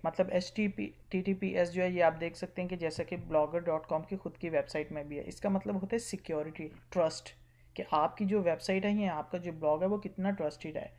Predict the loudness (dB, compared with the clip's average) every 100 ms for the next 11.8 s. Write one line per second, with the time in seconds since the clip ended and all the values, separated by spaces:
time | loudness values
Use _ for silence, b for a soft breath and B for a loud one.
0 | B B B -12 -4 0 2 2 2 2
1 | 0 4 4 6 4 4 0 -6 -2 0
2 | 2 0 2 2 4 2 2 -2 -2 -8
3 | -8 -4 -4 0 0 -2 -2 0 2 4
4 | 2 2 -2 -2 0 4 4 0 -6 -10
5 | B B B B -2 0 0 0 2 4
6 | 4 4 4 6 4 2 0 -2 -2 -2
7 | -6 -2 -2 -2 -6 -8 -6 -6 -4 -4
8 | -2 -2 -4 -6 -8 -12 -14 -20 b b
9 | b -20 -8 -2 0 0 -2 0 4 4
10 | 4 0 -4 4 4 6 2 2 2 2
11 | 2 0 -2 -6 -8 -2 0 0